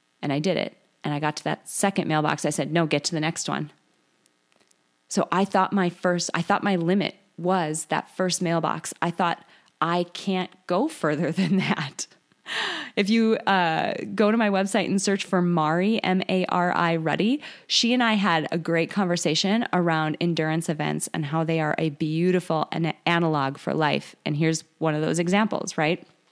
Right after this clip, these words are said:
I thought my true limit was that first mailbox. It wasn't. It wasn't even the second mailbox or the third. I kept going.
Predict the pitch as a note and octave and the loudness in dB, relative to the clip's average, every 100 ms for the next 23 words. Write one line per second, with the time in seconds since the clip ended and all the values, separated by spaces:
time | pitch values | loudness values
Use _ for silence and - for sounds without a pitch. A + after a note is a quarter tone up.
0 | _ _ _ - - F3 F#3+ F#3+ F#3+ - | _ _ _ -12 -6 0 0 0 -2 0
1 | A3+ A3 G#3+ D3 - - - F3+ F#3 G3 | 0 2 2 0 -6 -18 -10 0 2 2
2 | F3+ F3 - - E3+ - E3+ E3 D#3+ - | 2 0 -2 -2 0 0 0 0 0 -4
3 | - - - - D3 D3 D#3 F#3 - - | -6 -6 -4 -2 0 -2 -2 -6 -10 -16
4 | - - F#3+ F3+ D#3+ D3+ D3 D#3+ - G3+ | -10 -2 0 2 2 0 -2 -2 -2 0
5 | G3+ D#3+ D3 - - - - - C#3+ C#3+ | 0 0 -2 -4 -6 -10 -6 -2 0 0
6 | D3+ - F#3+ D3+ - - _ _ _ _ | -2 2 2 2 -4 -8 _ _ _ _
7 | _ _ _ D#3 E3+ E3+ F#3 - - E3 | _ _ _ -2 -2 0 -4 -4 -2 0
8 | E3 - F3 | 0 -4 -10